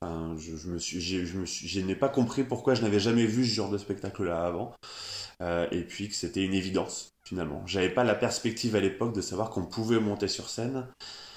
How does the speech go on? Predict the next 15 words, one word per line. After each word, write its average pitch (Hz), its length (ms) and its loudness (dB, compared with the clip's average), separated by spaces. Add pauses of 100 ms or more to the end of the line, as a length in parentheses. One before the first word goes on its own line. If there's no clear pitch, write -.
(360)
euh, 85 640 2
sans, 104 920 2
sans 98 300 -2
avoir 95 440 -2
préparé 110 840 2 (400)
un 85 140 -4
texte, - 600 -2
sans 90 260 -4
avoir 98 300 2
préparé 92 440 -2
un 92 120 -4
personnage, 90 560 -6
sans 87 120 -6
avoir 85 200 0
préparé. 82 320 -8